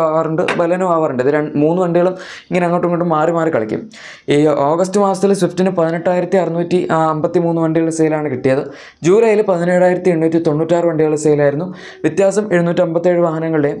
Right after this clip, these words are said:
ഫോർ പോയിന്റ് ടു ടു പെർസെൻറ്റേജിൻ്റെ ഗ്രോത്ത് റേറ്റുമാണ് ഇവിടെ ഇതിന് വന്നിരിക്കുന്നത്. ഇതിൻ്റെ ഫോർത്ത് ജെൻ മേജർ അപ്ഡേറ്റ് ആണ് ഇനിയിപ്പോൾ വരാനുള്ളത്. അതുകൊണ്ട് തന്നെ നിങ്ങൾ ഈ വണ്ടി എടുക്കാൻ പ്ലാൻ ചെയ്യുന്നുണ്ടെങ്കിൽ കുറച്ച് കാലം കൂടെ വെയിറ്റ് ചെയ്യുന്നതാണ് നല്ലത്. ആ പുതിയ ജനറേഷൻ വരുമ്പോൾ എടുക്കുന്നതായിരിക്കും ഞാൻ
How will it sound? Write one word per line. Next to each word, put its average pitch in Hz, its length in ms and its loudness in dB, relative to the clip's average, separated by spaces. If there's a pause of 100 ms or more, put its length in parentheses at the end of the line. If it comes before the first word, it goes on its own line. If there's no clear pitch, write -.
ഫോർ 160 120 2 (140)
പോയിന്റ് 180 240 -2
ടു 170 80 4 (100)
ടു 165 160 4
പെർസെൻറ്റേജിൻ്റെ 156 360 0 (180)
ഗ്രോത്ത് 147 280 2
റേറ്റുമാണ് 156 380 0 (460)
ഇവിടെ 180 200 2 (160)
ഇതിന് 165 180 0 (100)
വന്നിരിക്കുന്നത്. 151 540 0 (500)
ഇതിൻ്റെ 135 260 2
ഫോർത്ത് 165 280 0
ജെൻ 196 160 2
മേജർ 185 320 2
അപ്ഡേറ്റ് 196 380 -2
ആണ് 190 160 -2
ഇനിയിപ്പോൾ 185 260 0
വരാനുള്ളത്. 160 440 0 (140)
അതുകൊണ്ട് 143 340 0
തന്നെ 165 180 -2
നിങ്ങൾ 143 240 0
ഈ - 100 2
വണ്ടി 156 240 0
എടുക്കാൻ 170 320 0
പ്ലാൻ 156 240 -2
ചെയ്യുന്നുണ്ടെങ്കിൽ 190 480 0 (460)
കുറച്ച് 175 240 0
കാലം 208 200 0
കൂടെ 214 160 2
വെയിറ്റ് 196 180 2
ചെയ്യുന്നതാണ് 202 360 0
നല്ലത്. 175 260 2 (100)
ആ 143 120 -4
പുതിയ 170 260 4
ജനറേഷൻ 175 460 0
വരുമ്പോൾ 175 260 0
എടുക്കുന്നതായിരിക്കും 185 800 0 (440)
ഞാൻ 196 120 0